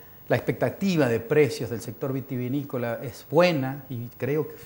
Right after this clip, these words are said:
fi-, eh, sinceramente que va a ser así en, durante la cosecha, por eso yo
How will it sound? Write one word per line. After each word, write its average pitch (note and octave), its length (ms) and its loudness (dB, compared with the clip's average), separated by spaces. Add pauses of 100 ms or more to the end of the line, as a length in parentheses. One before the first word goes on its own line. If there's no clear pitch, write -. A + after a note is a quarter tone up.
(220)
fi-, C#3 240 -4
eh, A#2 160 -10
sinceramente C#3+ 640 -8
que A#2 100 -8
va A#2+ 80 -2
a - 80 -12
ser - 220 -12
así E3+ 260 -10
en, D3+ 80 -6
durante G#2+ 340 -8
la A2 100 -8
cosecha, C#3 440 -10
por B2 120 -12
eso B2+ 120 -14
yo A#2+ 180 -10